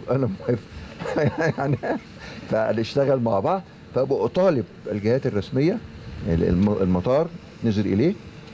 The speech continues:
ال-، طبعًا الفندق لازم يبقى فيه فندق، يعني هو اللي موجود مؤدي الغرض، يعني تلات نجوم، هو اللي موجود تلات نجوم، إنما عايزين حاجة تليق بقى بالمدينة، بال-،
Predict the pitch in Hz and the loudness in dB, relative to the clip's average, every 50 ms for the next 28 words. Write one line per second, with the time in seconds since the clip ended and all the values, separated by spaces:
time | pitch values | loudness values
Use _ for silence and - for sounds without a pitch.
0 | - - - - - - - - - - - - - - - 95 95 92 92 95 | -18 -16 -16 -16 -16 -16 -14 -14 -14 -12 -12 -12 -8 -4 0 2 2 4 4 6
1 | 92 92 95 92 92 92 92 92 92 92 92 90 92 90 87 85 80 82 - 117 | 6 6 6 4 4 4 4 4 4 4 4 4 4 2 2 0 -2 -2 0 0
2 | 110 98 92 98 98 92 90 87 - 127 127 127 170 185 - - - - - - | 0 0 0 -2 -4 -4 -6 -2 0 0 2 2 0 -2 -4 -6 -18 -10 -4 0
3 | 110 110 101 92 90 87 - 101 - 110 98 90 78 92 - - - - - - | 0 0 2 0 -2 -2 -2 -2 -2 0 0 0 0 -2 -4 -6 -12 -14 -16 -16
4 | - - - - - - - - - - - - - - 208 - - 156 160 175 | -14 -14 -14 -14 -12 -10 -10 -10 -10 -10 -6 -2 0 2 2 2 2 2 4 4
5 | 185 180 180 175 180 175 180 233 233 165 - - 147 156 185 190 165 165 139 123 | 4 4 2 2 0 2 2 0 0 -2 -2 -2 0 0 0 2 0 0 2 2
6 | 131 120 107 92 82 107 110 107 - - - 143 135 123 - 107 101 92 95 92 | 2 2 2 0 0 -2 -2 -2 -2 0 2 2 2 2 2 0 -2 0 2 2
7 | 107 131 147 160 180 185 - 185 151 123 107 107 92 82 73 - - - - - | 2 2 2 2 0 0 0 2 0 0 0 0 -2 -2 -6 -10 -12 -16 -14 -12
8 | - - 101 92 120 139 143 131 120 110 123 127 110 107 120 123 110 104 98 - | -6 -2 2 2 2 2 2 0 0 0 -2 -2 -2 0 0 0 2 0 0 2
9 | - 92 101 113 98 92 107 107 - 82 76 80 76 78 80 90 107 113 123 120 | 2 2 2 2 2 0 0 0 0 0 -2 -2 -2 -2 0 2 2 2 4 2
10 | 110 - 101 | 2 0 -2